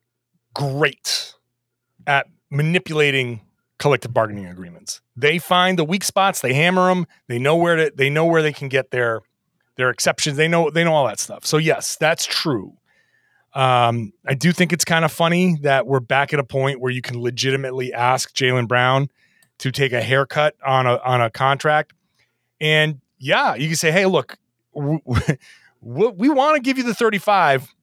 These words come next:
but here's everything." It's almost like it's less negotiation and more kind of like a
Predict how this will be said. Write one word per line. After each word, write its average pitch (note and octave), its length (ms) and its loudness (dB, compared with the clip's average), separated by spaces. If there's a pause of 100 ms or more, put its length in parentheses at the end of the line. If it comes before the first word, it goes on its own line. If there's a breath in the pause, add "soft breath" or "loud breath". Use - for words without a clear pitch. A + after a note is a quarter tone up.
(220)
but C#3+ 120 2
here's F#3+ 340 4
everything." F3+ 460 0 (240 loud breath)
It's E3 160 2
almost A#3+ 280 4
like G3 180 0
it's D#3+ 200 -4
less F#3 300 2
negotiation D#3+ 720 2
and B2+ 160 -2
more C#3 220 2
kind C#3 180 0
of B2 100 0
like B2+ 380 0 (800)
a D#3 60 -8